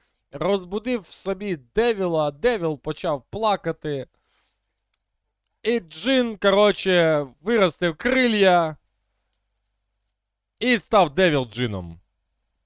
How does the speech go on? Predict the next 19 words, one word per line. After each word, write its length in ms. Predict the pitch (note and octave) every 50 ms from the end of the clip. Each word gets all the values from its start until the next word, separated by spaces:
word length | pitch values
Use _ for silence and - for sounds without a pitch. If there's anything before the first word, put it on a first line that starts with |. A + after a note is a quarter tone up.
| _ _ _ _ _ _ _ _ _ _
І 120 | - B3 B3
полетів, 540 | - G#3 G3 F3+ E3+ D#3+ - D3+ C#3 A#2+
нахуй, 360 | A#2 A#2 G#2+ G2 - - G2+ F#2
в 60 | E2+
закат. 440 | F2+ F2+ C#3+ C#3 - - F#2 E2+ - _ _ _ _ _ _ _ _ _ _ _ _ _ _ _ _ _ _ _ _ _ _ _ _ _ _ _ _ _ _ _ _ _ _ _ _ _ _ _ _ _ _ _ _
І 120 | - E3+ F3
після 360 | - A#3 A3+ G#3 - A3 G3+
цього 500 | - - B3 B3 A#3 A3+ A#3 A3 G3 E3+ - _ _ _ _
дід, 480 | B2 B2 - G3+ C4 C4+ B3 - _ _ _
батько 440 | A#2+ D3 F3+ F#3 F3+ - - D#3+
та 180 | D3+ - D3+ D#3
син 400 | - - B3 C4 C4 B3 A#3+ A3+ - _ _ _ _ _ _ _ _ _ _ _ _ _ _ _
постійно 800 | G3 F3+ E3 - - - A3+ C4+ C4+ C4 B3 A#3+ A#3 A3 G3 - _ _ _ _ _ _ _ _ _
пиздили 480 | - B3+ B3 G3+ D3 - C#3 B2+ A#2 A#2
друг 220 | G#2+ A2 G#2+ G#2
друга. 420 | G2 F#2+ F#2 F2 E2 E2 E2+ F2 - _ _ _ _
Одне 360 | - F3 G#3+ A3+ G3+ A#3 A#3+ A#3
одного 460 | G#3 F#3 D#3+ C#3 A2+ A2+ G#2 G#2 G#2
прям. 340 | - A2 G#2 F#2+ F#2+ F#2+